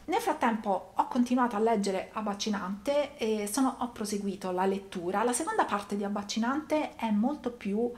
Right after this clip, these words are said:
narrativa, sì, perché nella prima parte era una parte probabilmente preparatoria, molto di suggestioni, in cui era davvero ibrida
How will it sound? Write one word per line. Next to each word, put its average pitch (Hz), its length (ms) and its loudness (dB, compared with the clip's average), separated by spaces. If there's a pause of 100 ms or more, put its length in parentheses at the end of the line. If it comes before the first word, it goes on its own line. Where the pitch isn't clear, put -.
(100)
narrativa, 196 880 -2 (800)
sì, 185 480 -2 (480)
perché 320 400 2
nella 339 280 4
prima 220 240 2
parte 269 720 -2 (180)
era 240 240 2
una 220 220 2
parte 240 720 0 (500)
probabilmente 262 680 2
preparatoria, 196 800 -2
molto 277 260 -2
di 226 120 -2
suggestioni, 175 1000 -4 (340)
in 220 160 4
cui 269 380 0
era 214 220 2
davvero 220 400 4
ibrida 185 640 2